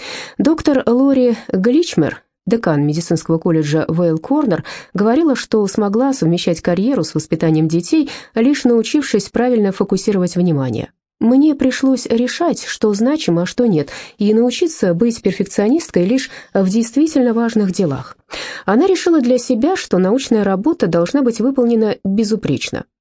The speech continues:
Но отзывы на чужие работы и другую административную текучку достаточно делать на девяносто пять процентов.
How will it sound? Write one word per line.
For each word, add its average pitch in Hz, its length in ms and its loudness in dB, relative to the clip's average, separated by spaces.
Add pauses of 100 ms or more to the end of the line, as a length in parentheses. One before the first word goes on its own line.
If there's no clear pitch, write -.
(120)
Но 247 280 4
отзывы 196 460 0
на 202 100 0
чужие 247 320 0
работы 151 480 0
и 160 220 0
другую 160 320 0
административную 156 720 0
текучку 165 540 -2 (240)
достаточно 233 580 -2
делать 220 440 -2
на 208 240 2
девяносто 208 560 0
пять 202 240 -4
процентов. 156 600 -4